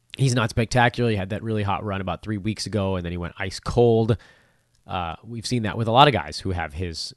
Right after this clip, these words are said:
fantasy profile. I would prefer to trust one that is, say, starting and getting starters minutes. But if you wanna roll with Beasley until Sexton comes back, that probably also makes,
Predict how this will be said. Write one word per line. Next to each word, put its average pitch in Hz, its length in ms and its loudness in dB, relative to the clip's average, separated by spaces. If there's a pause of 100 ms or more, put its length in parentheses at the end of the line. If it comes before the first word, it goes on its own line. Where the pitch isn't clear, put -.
fantasy 98 400 -4
profile. 92 720 0
I 113 220 4
would 139 180 2
prefer 110 280 -2
to 104 60 -4
trust 101 320 -6
one 90 400 -6
that 92 280 2 (200)
is, 95 280 -4
say, 92 240 -4
starting 101 440 -2
and 92 80 -6
getting 90 200 -8
starters 80 440 -10
minutes. 147 360 2 (640)
But 117 420 0 (360)
if 120 120 -4
you 120 80 0
wanna 135 140 2
roll 131 180 4
with 117 120 2
Beasley 110 340 0
until 95 180 -4
Sexton 110 440 -2
comes 98 200 -6
back, 90 260 -2
that 92 140 -4
probably 92 460 -6
also 95 400 -8
makes, 85 400 -8